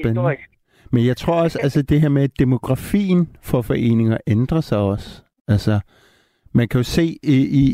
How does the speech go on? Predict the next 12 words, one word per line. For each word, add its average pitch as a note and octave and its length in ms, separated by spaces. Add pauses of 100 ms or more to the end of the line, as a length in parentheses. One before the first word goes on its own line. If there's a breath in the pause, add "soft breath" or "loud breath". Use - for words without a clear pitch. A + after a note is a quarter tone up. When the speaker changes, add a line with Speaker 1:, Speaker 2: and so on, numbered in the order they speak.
(140)
Speaker 1:
i B2+ 160 (100)
f-, - 180 (840)
antallet F3+ 420
af C3 60
folk, C#3+ 300 (280)
der C3 60
er B2 100
med A#2 300
i A#2 240 (380)
partier, D#3 520 (320)
for - 60
eksempel, - 360